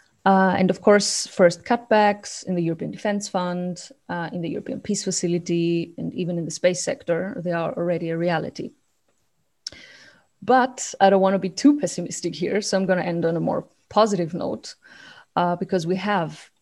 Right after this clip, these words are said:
positive developments as well. Uh, for example, during the German E U presidency at the end of last year, we reached an agreement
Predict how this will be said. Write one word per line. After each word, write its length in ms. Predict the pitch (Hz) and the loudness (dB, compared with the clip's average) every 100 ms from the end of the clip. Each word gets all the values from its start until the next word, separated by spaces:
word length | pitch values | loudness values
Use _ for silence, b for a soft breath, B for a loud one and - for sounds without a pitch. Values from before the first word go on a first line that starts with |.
| _ | _
positive 360 | - 175 165 - | -2 0 -2 -6
developments 560 | 165 160 180 247 165 | -4 -2 -4 -8 -10
as 120 | 165 160 | -8 -2
well. 420 | 185 170 240 285 _ - | 0 0 -4 -8 _ -10
Uh, 300 | 180 180 180 | -6 -4 -4
for 160 | 175 185 | -2 -4
example, 560 | 180 180 180 175 185 | -2 -4 -4 -4 -4
during 360 | 180 180 175 170 | -2 -2 -2 -4
the 60 | 165 | -4
German 280 | 175 170 | -4 -2
E 40 | 160 | -4
U 120 | 165 | -4
presidency 880 | - 208 226 233 240 - 233 233 240 _ 185 | 0 0 2 0 -2 -2 -2 -2 -6 _ -6
at 140 | 175 | -4
the 300 | 170 170 - _ _ - | -4 -4 -8 _ _ -8
end 260 | 165 170 - | -4 -4 -4
of 300 | - 151 - | -6 -6 -6
last 320 | - 190 - | -6 -4 -6
year, 260 | 220 220 214 B B B B B B - | -2 -2 -2 B B B B B B -2
we 280 | 196 196 185 | 0 2 2
reached 360 | 180 - - | 0 -2 -8
an 100 | 147 | -8
agreement 720 | 147 240 262 262 262 262 - | -4 2 4 4 2 -2 -14